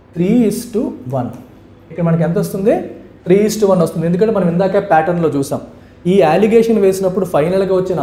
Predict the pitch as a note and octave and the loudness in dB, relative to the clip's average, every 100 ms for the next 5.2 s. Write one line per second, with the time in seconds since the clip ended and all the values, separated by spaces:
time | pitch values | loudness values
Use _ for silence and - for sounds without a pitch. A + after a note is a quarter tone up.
0 | C3+ C#3 D#3 C#3 C#3 B3+ - - - D3+ | -4 -4 -4 -4 -4 -4 -6 -14 -6 -6
1 | - A3+ A3 G#3+ G3+ F3+ F3+ E3 E3 F#3+ | -2 0 2 2 0 0 0 0 0 -2
2 | D#3 C#3+ C#3 C3 F3+ F3+ F#3+ F#3 C3 C3+ | -2 -2 -4 -2 -2 -2 -4 -4 -8 -8
3 | - - - - - A3+ G#3+ C#4+ - G#3 | -14 -20 -20 -20 -2 4 4 2 0 0
4 | G#3+ G#3 G3 F#3 D#3+ - E3+ A3 - C#3+ | 0 0 2 2 0 -4 -2 -2 -2 -4
5 | B2 G#2+ | -4 -6